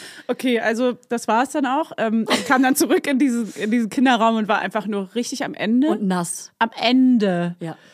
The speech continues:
Speaker 1: Und dann konnte ich das erste Mal so ganz kurz durchatmen. Da war natürlich fast die Zugfahrt vorbei. Eine Stunde, fünfundvierzig Minuten. Und ich liebe Zugfahren. Das ist so geil.
Speaker 2: Ich auch.
Speaker 1: Ich liebe Zugfahren.
Speaker 2: Ich aber auch am, ähm, ich liebe, liebe, liebe, liebe Zugfahren, seit ich Kinder habe. Mega doll, wenn ich alleine Zug fahre.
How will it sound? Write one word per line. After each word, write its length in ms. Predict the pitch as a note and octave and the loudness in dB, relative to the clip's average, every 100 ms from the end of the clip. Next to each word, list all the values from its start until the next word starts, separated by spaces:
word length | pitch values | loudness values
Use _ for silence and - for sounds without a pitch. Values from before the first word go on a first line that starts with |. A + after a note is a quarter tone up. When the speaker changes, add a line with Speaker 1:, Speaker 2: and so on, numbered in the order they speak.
| _ _ _ - | _ _ _ -4
Speaker 1:
Und 120 | B3 | 0
dann 160 | C4 C#4+ | 0 2
konnte 200 | D#4+ D4+ | 0 0
ich 60 | |
das 140 | - C4+ | -2 -2
erste 300 | - C#4+ D4 | -2 0 0
Mal 160 | C#4 B3 | 0 0
so 80 | |
ganz 220 | A#3+ C4+ - | -2 -4 -4
kurz 200 | B3+ - | -6 -2
durchatmen. 640 | B3+ D4+ - B3+ C4 B3+ | -2 0 0 0 0 2
Da 120 | A3+ | 2
war 120 | G#3+ | 2
natürlich 360 | A3+ A3 A3+ - | 0 0 -4 -2
fast 220 | A#3+ - | -2 -2
die 80 | G#3+ | -2
Zugfahrt 340 | D#4 - A3+ | -2 0 0
vorbei. 360 | - G3+ G#3+ A3+ | 2 2 2 2
Eine 200 | A3 B3 | 2 2
Stunde, 260 | - C4 A#3+ | 2 0 0
fünfundvierzig 420 | - B3+ B3+ - | 2 0 0 0
Minuten. 220 | B3 C4 | 2 2
Und 80 | G3+ | -2
ich 120 | - | -4
liebe 460 | C#4 G4 A4 A#4 A#4 | -4 -2 -4 -2 -2
Zugfahren. 480 | - A#4 - F4 A#3+ | -2 -4 -2 0 0
Das 100 | A#3+ | -4
ist 140 | C4 | -6
so 120 | - D#4+ | -6 -2
geil. 520 | D4+ D4+ B3 B3 C#4+ | 0 0 0 -2 -6
Speaker 2:
Ich 120 | - | -12
auch. 260 | F3+ E3+ - | -12 -12 -14
Speaker 1:
Ich 140 | - - | -10 -4
liebe 300 | C#4 B3 B3 | -2 -2 -6
Zugfahren. 580 | B3+ - A3 F3+ G#3+ A#3 - - - | -10 -10 -10 -8 -10 -16 -20 -14 -8
Speaker 2:
Ich 160 | D4 | -4
aber 140 | A#3+ B3 | -2 0
auch 100 | A#3+ | 0
am, 160 | A#3 A3 | 0 0
ähm, 180 | A3 A3 | -4 -4
ich 140 | G3+ | -4
liebe, 320 | G3+ C4 D#4 | 0 2 2
liebe, 180 | C4+ A#3+ | 2 0
liebe, 220 | A#3 G3 | 0 0
liebe 340 | G3 G#3 D4 - | 2 2 0 -4
Zugfahren, 400 | C#4 - A#3+ A3 | -8 -8 -8 -6
seit 340 | G3+ G#3 A3 | -4 -6 -6
ich 200 | G#3 - | -14 -16
Kinder 380 | - C#4 C#4+ D4+ | -6 -2 -2 -4
habe. 220 | C4 B3 A#3 | -6 -6 -2
Mega 320 | A3 C4+ B3+ | 0 0 -2
doll, 160 | A3+ | -2
wenn 80 | A3 | -4
ich 160 | A3 - | -6 -6
alleine 460 | G3+ F#3 F3+ G3+ | -4 -2 0 0
Zug 240 | - A#3+ F#3+ | 0 -4 -2
fahre. 240 | B3 A#3+ | 0 0